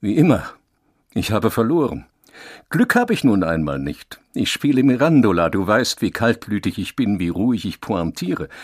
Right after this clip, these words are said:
Niemals ändere ich mein Spiel und verliere beständig.“ „Wie? Den ganzen Abend hast du nicht einmal auf Rot gesetzt? Die Beharrlichkeit ist merkwürdig.“ „Wie findet ihr Hermann?“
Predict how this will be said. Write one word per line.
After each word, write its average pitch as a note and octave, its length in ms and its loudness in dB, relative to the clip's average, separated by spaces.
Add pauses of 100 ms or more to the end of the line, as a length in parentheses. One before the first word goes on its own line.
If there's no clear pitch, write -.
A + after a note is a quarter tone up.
(240)
Niemals F#2+ 540 0
ändere A#2 360 0
ich - 180 -6
mein F2+ 240 -2
Spiel F3+ 500 -4
und G3 420 -8
verliere G3+ 520 0
beständig.“ D#2 720 -8 (520)
„Wie? F2 300 -2 (960)
Den - 160 -8
ganzen - 460 -2
Abend D#3+ 320 -2
hast - 200 -2
du B2 60 4
nicht A#2+ 280 2
einmal G#3+ 360 2
auf F3+ 200 -2
Rot - 280 -4
gesetzt? - 500 -6 (720)
Die - 100 -8
Beharrlichkeit E2+ 680 -6
ist - 160 -8
merkwürdig.“ - 640 -6 (1040)
„Wie E3+ 120 2
findet C4 300 4
ihr A#3 140 6
Hermann?“ A#3 500 2